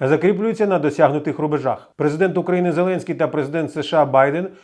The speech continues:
обговорили передачу винищувачів Ф шістнадцять Україні та притягнення Росії до відповідальності.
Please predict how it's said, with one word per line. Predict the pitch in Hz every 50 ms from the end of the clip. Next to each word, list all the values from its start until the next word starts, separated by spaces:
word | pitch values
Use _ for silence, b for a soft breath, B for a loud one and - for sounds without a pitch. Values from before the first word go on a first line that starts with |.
| B B B
обговорили | 156 156 139 156 175 202 233 254 247 208
передачу | 185 208 208 196 214 208 208 196 185
винищувачів | 180 190 185 170 180 180 170 151 139 165 165 -
Ф | 160 135
шістнадцять | - - - - 170 156 147 147 127 -
Україні | 135 117 - 135 135 160 196 220 226 208 214 B B B B B
та | - 190
притягнення | 196 226 269 180 220 226 190 180 190 190 180
Росії | 156 156 139 147 - 202 220 226 226
до | 175 139 151 156
відповідальності. | 151 151 151 156 143 147 135 139 135 117 113 107 - - - -